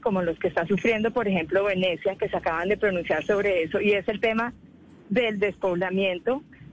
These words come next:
causado por el excesivo turismo, por la falta de gobernanza y la falta, sobre todo, de una visión a largo plazo.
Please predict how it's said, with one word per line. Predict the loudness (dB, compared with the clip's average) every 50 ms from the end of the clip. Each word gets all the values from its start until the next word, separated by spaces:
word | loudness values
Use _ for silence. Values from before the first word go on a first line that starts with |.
| -4
causado | -2 0 0 0 0 0 -2 -2 0 0 -2 -2 -2 -2 -4 0
por | 0 2 2 2
el | 0 0 0
excesivo | -2 -4 -4 -2 -2 -2 -2 0 0 0 2 2 2 0 0
turismo, | 0 0 0 0 2 0 0 0 0 0 -2 -2 -6 -14 -20 -20 -20 -6 0
por | 0 2 2
la | 2 0 -2 -4 -4
falta | -2 -2 -2 -2 -2 0 0 0
de | 0 0
gobernanza | 0 0 0 0 0 0 -2 -2 -2 -2 -4 -4 -2 -4 -4 -4 -8 -18 -20 -20 -20 -20 -20 -6 0
y | 2 2 2 2 0 0 0
la | 0 0 0
falta, | 0 -2 0 0 0 0 -2 -4 -4 -2 -2
sobre | 0 0 2 0 0
todo, | 0 0 0 0 -2 -4 -2
de | 0 2 2
una | 2 2 2 2 2
visión | 0 0 0 0 0 0 2 2 0 -2 -4 -4 -4
a | -2 0
largo | 2 2 0 0 -2 -2 -2 -2 -2
plazo. | 0 0 -2 -2 -2 -4